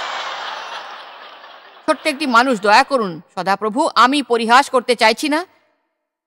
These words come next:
এখন আমি খ্রিস্টের প্রতিমূর্তির অনুরূপ হয়ে গড়ে উঠতে চাই, কিন্তু একটা সমস্যা আছে।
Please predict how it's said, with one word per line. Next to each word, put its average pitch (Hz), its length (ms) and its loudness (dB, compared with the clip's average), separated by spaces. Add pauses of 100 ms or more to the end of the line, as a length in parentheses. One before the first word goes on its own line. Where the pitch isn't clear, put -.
(260)
এখন 220 380 0 (1400)
আমি 247 180 2
খ্রিস্টের 294 460 0
প্রতিমূর্তির 262 600 -2
অনুরূপ 262 440 -2
হয়ে 247 200 4
গড়ে 226 260 4
উঠতে 240 280 2
চাই, 254 220 2
কিন্তু 247 420 -4
একটা 240 360 2
সমস্যা 233 480 0
আছে। 277 320 0